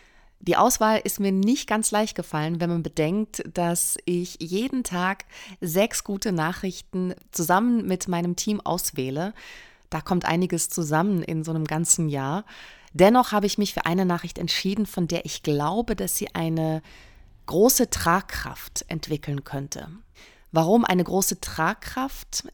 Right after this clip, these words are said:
Es geht um die Infektionskrankheit Malaria. Malaria ist in Zeiten der globalen Corona-Pandemie etwas in Vergessenheit geraten.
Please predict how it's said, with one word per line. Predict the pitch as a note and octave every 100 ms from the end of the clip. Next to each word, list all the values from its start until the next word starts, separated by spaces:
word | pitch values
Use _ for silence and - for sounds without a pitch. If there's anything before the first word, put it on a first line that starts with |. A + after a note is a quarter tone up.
| -
Es | F#3+
geht | - G3 F#3
um | - F#3
die | F3 F3
Infektionskrankheit | - F3 - F3+ - - G#3+ C#4 - - F#3+ - F3 F3
Malaria. | F3+ E3+ D#3 D3 C#3+ C#3 - - - - - - - - _ -
Malaria | E3+ E3 F#3+ A3 A3
ist | A3 - A#3+ - -
in | - G3 F#3+ F3 -
Zeiten | - E3 F3+ - G3+ F#3
der | F3 E3 D#3+ D3+ -
globalen | - E3 D#3+ D#3+ F3 F3
Corona-Pandemie | E3 D#3+ A3+ A#3+ - F3 E3 E3+ F3+
etwas | F#3 - F#3+ F3+ - - -
in | F3+ E3+ E3+
Vergessenheit | - E3+ B3 - G#3 D3+ -
geraten. | D3+ D3 C#3+ - F#3